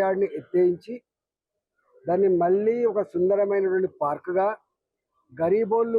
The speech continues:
పెళ్లి చేసుకునే కమ్యూనిటీ హాల్గా తీర్చిదిద్దడానికి నేను ప్రయత్నం చేస్తా అని చెప్పి మాటిచ్చిన. ఆ ఉన్న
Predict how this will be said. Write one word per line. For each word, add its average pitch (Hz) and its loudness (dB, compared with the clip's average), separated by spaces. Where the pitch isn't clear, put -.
పెళ్లి 190 -2
చేసుకునే 196 -2
కమ్యూనిటీ 180 0
హాల్గా 175 -2
తీర్చిదిద్దడానికి 165 -2
నేను 156 -8
ప్రయత్నం 151 -2
చేస్తా 156 -8
అని 151 -8
చెప్పి 180 -8
మాటిచ్చిన. 151 -10
ఆ - -2
ఉన్న 208 2